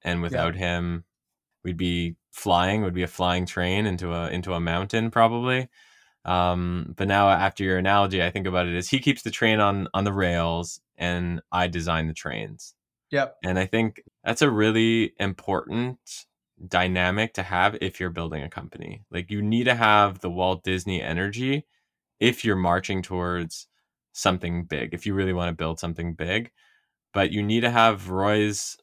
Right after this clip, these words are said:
Speaker 1: soberness, basically. Like, as founders, as founders with vision and product founders, we're often, like, drunk on the product,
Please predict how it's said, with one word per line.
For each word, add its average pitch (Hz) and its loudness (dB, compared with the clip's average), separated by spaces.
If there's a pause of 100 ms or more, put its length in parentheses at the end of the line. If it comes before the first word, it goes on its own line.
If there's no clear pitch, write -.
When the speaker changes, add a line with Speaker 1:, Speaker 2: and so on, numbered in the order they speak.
Speaker 1:
soberness, 95 -2 (220)
basically. - -12
Like, 85 -6 (400)
as 95 0
founders, 117 2 (420)
as 104 2
founders 147 4
with 104 -2
vision 107 2
and 95 -4
product - 2
founders, 127 0 (460)
we're 92 -2
often, 110 4 (140)
like, 87 -2
drunk 90 -2
on 85 -2
the 82 -4
product, 60 -4